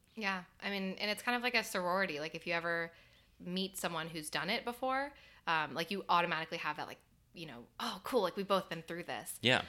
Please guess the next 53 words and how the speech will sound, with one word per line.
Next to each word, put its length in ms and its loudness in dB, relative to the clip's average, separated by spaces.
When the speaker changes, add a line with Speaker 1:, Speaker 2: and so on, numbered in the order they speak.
Speaker 1:
Um, 560 0
and 460 -2
it 60 -2
was 80 -2
actually 200 0
funny. 220 0
Some, 240 -4
a 80 -2
girl 200 2
who 80 -2
I 100 2
met 240 0
at, 220 0
um, 340 -4
National 340 0
Sweetheart, 400 -4
she 120 -4
was 100 -6
Florida 340 -2
Sweetheart. 460 -6
Speaker 2:
Mm-hmm. 180 -4
Speaker 1:
Uh, 200 6
I 80 2
came 200 -2
to 60 -4
my 140 0
level 320 -2
one 180 -2
at 140 -10
Sac 200 0
Comedy 280 -2
Lab 260 -2
to 80 -12
do 120 -6
improv, 420 -4
and 100 -8
I 60 -6
was 100 -12
like, 140 -16
"She 180 -10
looks 240 -14
so 180 -14
familiar." 720 -6
It 140 8
was 100 6
her. 500 12
Speaker 2:
Oh, 100 10
really? 280 10
Speaker 1:
We 80 6
had 100 8
met 200 8
at 100 8
Sweetheart, 680 2